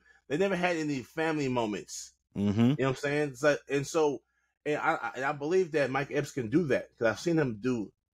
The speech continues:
Speaker 1: uh, he, he's on the Upshaws. I seen him, I pl-, I was with him on the Upshaws.
Speaker 2: Yeah.
Speaker 1: And he plays a father. I believe him. He's still silly, but, like, I don't think they took enough time, the director took enough time to get him and the other cast members to really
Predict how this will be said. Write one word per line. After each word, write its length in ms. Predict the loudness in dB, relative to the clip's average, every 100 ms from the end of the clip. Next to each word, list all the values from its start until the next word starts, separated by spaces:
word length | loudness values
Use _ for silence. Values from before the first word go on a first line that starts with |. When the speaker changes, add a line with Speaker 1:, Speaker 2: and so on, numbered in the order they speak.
| _
Speaker 1:
uh, 100 | -2
he, 160 | 2 2
he's 180 | 2 2
on 100 | 2
the 60 | 2
Upshaws. 520 | 0 0 -2 -2 -6 -12
I 80 | -10
seen 160 | -6
him, 120 | -4
I 80 | -4
pl-, 140 | -4 2
I 60 |
was 120 | 2 4
with 180 | 2
him 120 | 2 0
on 60 |
the 60 | 2
Upshaws. 540 | 2 2 0 0 -2 -14 _ _ _
Speaker 2:
Yeah. 180 | 2 2
Speaker 1:
And 40 | 2
he 60 | -2
plays 260 | 2 2 2
a 40 |
father. 480 | 0 0 0 -2 -2
I 120 | -2
believe 340 | 0 2 2 2
him. 240 | -4 -6 -20 _ _ _ _ _ _ -4
He's 160 | -4 0
still 200 | 2 2
silly, 480 | 6 4 4 -2 _ _ _ _ _
but, 200 | -2 -2
like, 260 | 0 -2 -2 0
I 100 | 0
don't 120 | 2
think 100 | -2
they 100 | -4
took 200 | -2 -4
enough 200 | -4 -4
time, 440 | -4 -2 0 0 -2
the 100 | -2
director 340 | 2 2 0
took 160 | -4 -2
enough 200 | -2 -2
time 340 | 0 0 0
to 80 | -2
get 160 | -2 -4
him 380 | -2 0 -2 -4 _ _ _ -2
and 120 | 2
the 80 | 2
other 160 | 2
cast 300 | 0 0 0
members 340 | 0 -4 -4 -4
to 120 | -4
really 320 | 0 2 2